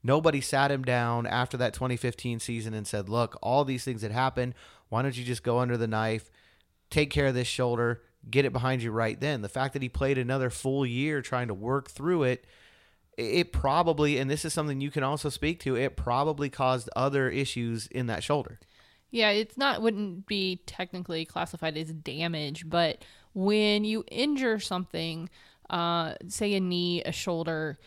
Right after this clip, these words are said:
Speaker 2: the other ligaments, the other muscles, the other parts of your body have to learn to compensate for that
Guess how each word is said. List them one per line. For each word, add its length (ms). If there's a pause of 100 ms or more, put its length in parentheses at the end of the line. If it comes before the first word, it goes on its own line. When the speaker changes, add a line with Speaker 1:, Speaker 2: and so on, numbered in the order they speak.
Speaker 2:
the 340
other 420
ligaments, 680
the 160
other 220
muscles, 680
the 140
other 120
parts 300
of 60
your 100
body 380
have 240
to 80
learn 420
to 160
compensate 920
for 100
that 400